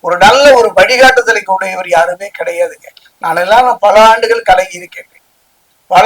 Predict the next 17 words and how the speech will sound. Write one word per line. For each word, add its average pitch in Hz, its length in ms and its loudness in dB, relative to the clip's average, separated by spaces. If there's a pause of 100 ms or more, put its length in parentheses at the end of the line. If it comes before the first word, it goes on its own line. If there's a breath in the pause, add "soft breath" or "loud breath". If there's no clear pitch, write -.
ஆண்டுகள் 254 480 2
கலங்கி 240 320 0
போயிருக்கின்றேன், 185 720 -10 (320 soft breath)
ஆனாலும் 233 400 2
விடலைங்க 233 540 2
முயற்சி. 208 460 -6 (160)
இன்னைக்கு 175 280 -8
நான் 165 240 0
வந்து 220 220 0 (360 soft breath)
இந்த 190 220 -6
அளவுக்கு 254 420 2
ஒரு 214 160 0
உயர்ந்த 233 360 0
இடத்துல 220 360 0
உட்கார்ந்து 233 440 -2
இருக்கிறேன் 180 420 -12
என்றால் 226 320 2